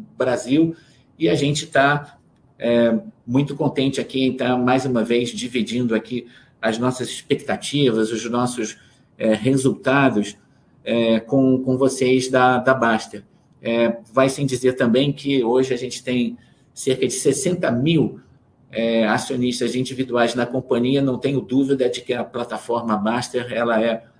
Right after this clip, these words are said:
absolutamente importante. Então, contem conosco, estaremos sempre aqui. Mais uma vez, um grande prazer a gente tá dividindo aí as nossas impressões e tá gerindo, no fundo, a companhia,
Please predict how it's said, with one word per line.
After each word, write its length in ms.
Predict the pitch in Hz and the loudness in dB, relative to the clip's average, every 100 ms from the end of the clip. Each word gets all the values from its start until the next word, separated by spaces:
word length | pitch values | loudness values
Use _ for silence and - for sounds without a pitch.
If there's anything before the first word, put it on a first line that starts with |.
| _ | _
absolutamente 640 | 160 - - 127 127 - | -2 -2 -4 -6 -6 -6
importante. 540 | 120 - 110 - 127 - | -6 -4 -6 -6 -8 -6
Então, 160 | - | -6
contem 380 | 131 156 160 160 | -2 0 0 0
conosco, 500 | 147 120 135 151 151 | -2 -2 0 0 -2
estaremos 440 | 131 - 127 135 - | -8 -6 -4 -4 -4
sempre 380 | - 165 160 | 0 2 2
aqui. 360 | 135 - 139 147 - _ _ _ - | -2 -2 -6 -6 -12 _ _ _ -10
Mais 180 | 123 139 | -4 -4
uma 100 | 143 | -2
vez, 280 | 135 120 | -2 -2
um 100 | 135 | -4
grande 400 | 123 135 156 165 | -2 2 4 4
prazer 400 | 156 147 113 131 | 2 -2 0 0
a 60 | 127 | 0
gente 260 | 127 135 - | -2 -6 -2
tá 320 | 135 135 - _ _ _ _ | 0 0 -4 _ _ _ _
dividindo 560 | - 143 143 143 135 | -4 0 0 2 2
aí 140 | 123 127 | 4 4
as 100 | 120 | 2
nossas 320 | 127 127 117 | -2 -2 -4
impressões 720 | 131 139 123 95 131 139 127 | -2 0 0 0 -2 -2 -2
e 60 | 127 | -4
tá 280 | 135 135 | -2 0
gerindo, 640 | 127 107 160 139 156 139 117 | 0 2 2 4 4 2 0
no 140 | 117 | -4
fundo, 240 | - 127 123 | -6 -4 -4
a 60 | |
companhia, 680 | 120 135 151 131 123 135 | -4 -2 0 0 0 0